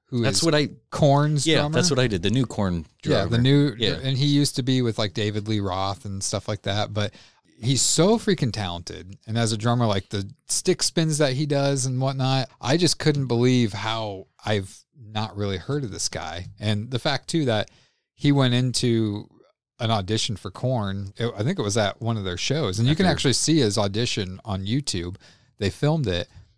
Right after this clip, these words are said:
Speaker 1: But he, after one of their shows, he auditioned, and he, like, learned, like, thirty-some Korn songs and blew 'em away. And they offered him the job, and he's been their drummer ever since. And, I mean, he's, he's super talented. So he's my drummer. My guitar player,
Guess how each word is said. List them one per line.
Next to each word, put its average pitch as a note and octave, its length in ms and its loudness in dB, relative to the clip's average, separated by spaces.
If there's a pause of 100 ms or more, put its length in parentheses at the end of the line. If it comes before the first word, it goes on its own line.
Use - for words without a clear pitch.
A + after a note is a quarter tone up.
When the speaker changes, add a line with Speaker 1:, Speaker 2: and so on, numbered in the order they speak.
(100)
Speaker 1:
But A2 140 2
he, A#2+ 220 4 (120)
after A#2 300 -2
one A#2 120 0
of G#2+ 40 -2
their G2+ 100 -2
shows, A#2+ 360 0
he G2 440 -4
auditioned, A2+ 720 -4 (120)
and G2+ 160 -4
he, C3 120 0
like, A#2 200 0
learned, A2 300 0
like, F#2+ 180 -4
thirty-some A2 520 -2
Korn A2+ 360 -6
songs F#2 560 -4
and F2+ 260 -12 (500)
blew A2+ 280 2
'em B2 100 0
away. A2+ 480 -2
And G#2 120 -12
they G#2+ 100 -6
offered G#2+ 320 -4
him A2+ 140 -4
the G2+ 100 -6
job, G#2 340 -2
and F#2+ 120 -6
he's G#2 160 -6
been G#2+ 100 -4
their G2 120 -4
drummer G#2 300 -4
ever F#2 200 -8
since. A2+ 400 -4
And, F2 220 -18 (500)
I - 40 -10
mean, F2+ 120 -8
he's, G#2+ 500 -4
he's A2 180 -8
super F3+ 340 2
talented. F#2 540 -4
So F#2+ 220 -2
he's E3 320 0
my C#3 220 2
drummer. F#2+ 480 -6 (600)
My B2 200 2
guitar D3 440 0
player, C#3 640 2